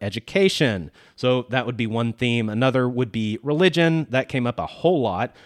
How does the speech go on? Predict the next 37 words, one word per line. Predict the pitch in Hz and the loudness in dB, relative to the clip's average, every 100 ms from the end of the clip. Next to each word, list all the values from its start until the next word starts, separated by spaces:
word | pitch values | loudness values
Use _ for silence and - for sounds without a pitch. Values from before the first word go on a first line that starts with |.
| - | -10
You | 113 | -4
have | 110 | -4
theocratic | - 117 104 117 104 101 | -2 -4 -2 -2 -2 -4
governments | 92 139 143 135 135 | 0 2 2 0 0
that | - - | -4 -6
come | 139 127 | -2 0
on. | 123 123 123 117 | 0 0 0 -2
You | 107 | -6
have | 95 107 107 104 104 107 - - _ | -6 -4 -2 -2 -2 -8 -12 -20 _
just | - 139 143 | -6 -6 -2
the | 147 | -2
society, | - - 131 147 165 147 135 127 - - | -2 -2 0 2 2 4 4 2 0 -8
how | - 151 | 0 2
they | 143 135 127 - | 4 2 2 0
operate, | 123 185 165 92 92 | -2 2 2 2 0
what | 127 135 | -4 0
their | 139 127 127 - - - | 2 2 0 -2 -14 -4
morality | 131 127 120 156 170 131 117 - | 0 2 4 6 6 4 0 0
is, | 139 151 110 107 | 2 4 2 -2
their | 117 104 | -6 -4
ethics, | 127 - 98 - - | -4 -4 -6 -10 -8
their | 113 | -6
laws, | 101 107 123 135 104 98 98 - | -2 0 2 2 0 -2 -6 -10
their | 104 120 113 110 107 95 | -6 -2 0 0 -2 -6
rhetoric | 123 120 117 147 139 107 - | -6 -2 2 2 2 0 -4
and | 92 | -10
politics. | - - 156 147 - 95 - - | -8 0 2 2 -4 -8 -8 -8
All | 123 135 | -2 0
of | 135 | 0
this | 117 - | -2 -4
is | 113 | -6
filtered | - 117 - 117 | -4 -4 -4 -8
through | - 113 110 | -6 -6 -6
religion | 107 113 196 165 101 | -4 2 2 2 -4
in | 98 | -4
early | 110 113 110 | -2 0 -2
societies. | - - 120 165 87 - | -4 -6 -2 -2 -2 -6